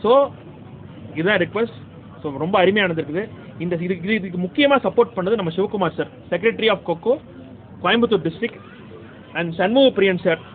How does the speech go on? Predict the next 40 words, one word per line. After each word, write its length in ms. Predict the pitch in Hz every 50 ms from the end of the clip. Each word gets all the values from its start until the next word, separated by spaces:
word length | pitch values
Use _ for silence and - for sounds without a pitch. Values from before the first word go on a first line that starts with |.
| - - - - - - - - - - - 151
another 200 | 185 208 220 185 151 143
great 280 | 170 196 214 208 - - - - - - - - 165
inspiration 400 | 185 196 - - 202 196 190 202 170 -
for 80 | 160 147
all 100 | 147 165 196
of 80 | 185 180 139
us. 80 | 123 - - - - - - - - - - - - - - - - - - - 135
அதை 100 | 170 214 220 -
தாண்டி 240 | 220 214 214 226 277 269 226 - - - - - - - - - - -
திரு 140 | 214 208 185 180
நெல்சன் 340 | 185 233 254 233 277 247 208 185
அவர்கள், 240 | 170 156 147 143 - - - - - - - - - - - - - - - - - - 170
the 60 | 165 175
president 340 | 190 202 - 247 233 214 214 269
of 60 | 285 - -
Coco 200 | 185 185 - 233 214
Association 320 | - - 180 175 - 277 254 -
Tamil 200 | 165 175 185 180 170
Nadu. 160 | 151 - - - - - - - - -
They 80 | 156 165 180
have 80 | 170 180
been 100 | - 139 131 - - - - - - 196
secretary 360 | 196 180 233 226 180 208 208 196
of 80 | 190 180 - - 175
Tamil 160 | 160 160 165 160
Nadu. 140 | 143 - - - - - - - -
They 80 | - 170
have 80 | 180 175 180
been 100 | 170 160 175
giving 180 | 214 262 247 190 180
immense 280 | 190 214 247 285 285 - -
support 260 | 190 - - 202 180 -
for 60 | - 160
the 60 | 151 156
last 200 | 175 208 208 208 214 185 156
one, 100 | 156 160 160 160 156
one, 100 | 156 160 160 156 156
one, 100 | 165 165 165 151 139 143 156
one 120 | 170 170 165 165 160 156 151 151 151
month-ஆ 240 | 165 185 180 240